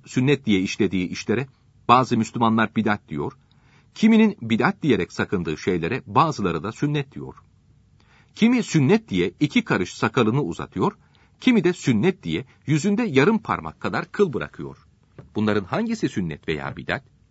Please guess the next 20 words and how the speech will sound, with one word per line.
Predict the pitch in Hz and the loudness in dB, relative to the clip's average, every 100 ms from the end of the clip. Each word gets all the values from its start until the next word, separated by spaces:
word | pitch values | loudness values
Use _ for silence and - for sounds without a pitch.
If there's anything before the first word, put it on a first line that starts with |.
| _ _ _ _ _ _ _ _ _ _ _ - | _ _ _ _ _ _ _ _ _ _ _ -2
Bidati | 196 233 233 254 - | 0 2 2 -2 -2
sünnet | - 170 196 220 | -2 2 4 4
diye | 120 107 | 4 2
işlemek | 113 - 131 131 | 2 2 2 2
haramdır. | 120 104 71 67 _ _ _ _ _ _ _ - | 2 2 0 -10 _ _ _ _ _ _ _ -2
Müezzinin | 120 143 135 143 151 160 | 4 6 6 4 2 0
farza | - 131 120 117 147 | -4 0 2 2 2
başlarken | 110 - 123 - 147 110 - | 2 2 0 0 -2 -2 -4
okuduğu | 120 127 120 117 - - - | 0 2 4 4 2 -8 2
üç | 226 226 - | 2 2 -6
ihlas, | 110 85 78 82 - - _ | -4 -2 -4 -4 -8 -20 _
sünnet | - 139 160 214 | -2 0 2 0
mi, | 254 226 | -2 -4
bidat | 208 160 151 | -4 -4 -4
mi? | 73 - _ _ _ _ _ _ _ _ _ - | -10 -12 _ _ _ _ _ _ _ _ _ 4
Müezzinin | 160 196 180 202 214 165 | 8 10 8 6 4 2
tesbihlere | - 139 170 147 156 160 | 0 0 2 2 4 2
komut | - 151 202 | 2 4 4
etmesi | 151 - 107 113 | 2 0 -4 -2
nedir? | 170 - 95 | -2 -4 -8